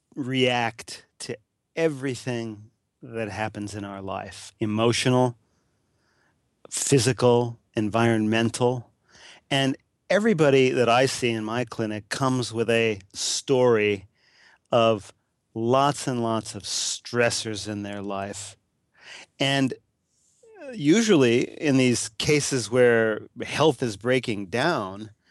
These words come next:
the body has a problem with responding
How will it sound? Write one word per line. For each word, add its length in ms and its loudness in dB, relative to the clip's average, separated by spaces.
the 120 -6
body 520 0
has 640 0
a 60 -12
problem 840 -4
with 540 2
responding 1000 0